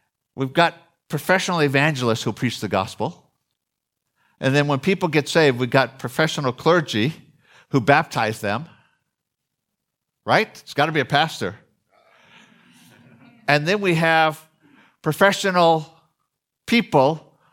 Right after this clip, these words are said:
who do the discipling. Here's the paradigm shift. What it actually says is that's the privilege of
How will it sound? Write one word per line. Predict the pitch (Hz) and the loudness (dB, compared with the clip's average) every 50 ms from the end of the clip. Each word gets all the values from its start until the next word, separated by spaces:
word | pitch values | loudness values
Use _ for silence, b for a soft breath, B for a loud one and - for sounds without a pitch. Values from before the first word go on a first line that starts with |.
| _ _ _ | _ _ _
who | - 170 | -4 -2
do | 156 156 202 202 | 2 2 2 4
the | 190 185 | 4 2
discipling. | 165 160 - 185 190 202 196 - 143 104 - - _ _ _ _ _ _ _ _ _ _ _ _ _ _ _ _ _ _ _ _ _ _ _ _ _ _ | 0 2 4 4 4 4 4 0 -4 -6 -6 -10 _ _ _ _ _ _ _ _ _ _ _ _ _ _ _ _ _ _ _ _ _ _ _ _ _ _
Here's | - 151 151 | -6 -6 -6
the | 139 131 | -6 -4
paradigm | - 160 151 147 131 120 107 98 | -2 0 0 2 2 2 0 -2
shift. | 92 - - 85 - - _ - - b b b b b b b b b b b b _ _ _ _ _ _ _ _ - - _ _ - - - - - - - - _ _ | -4 -6 -8 -8 -8 -10 _ -20 -20 b b b b b b b b b b b b _ _ _ _ _ _ _ _ -20 -20 _ _ -20 -20 -20 -20 -20 -20 -20 -20 _ _
What | - - 120 | -4 -2 0
it | 117 123 | 2 2
actually | 143 160 - - 120 - | 2 0 -2 -6 -10 -8
says | - - 156 135 101 95 98 - - - | -6 -4 -2 0 0 -2 -2 -4 -8 -10
is | - 104 104 - | -10 -10 -8 -4
that's | - 117 123 - - - - - | -4 -4 -4 -6 -8 -16 -18 -14
the | - - 110 | -12 -10 -10
privilege | - - - - - 151 135 107 92 95 92 - | -10 -12 -12 -12 -10 -10 -8 -8 -8 -8 -8 -10
of | - - 110 98 101 | -8 -8 -8 -8 -8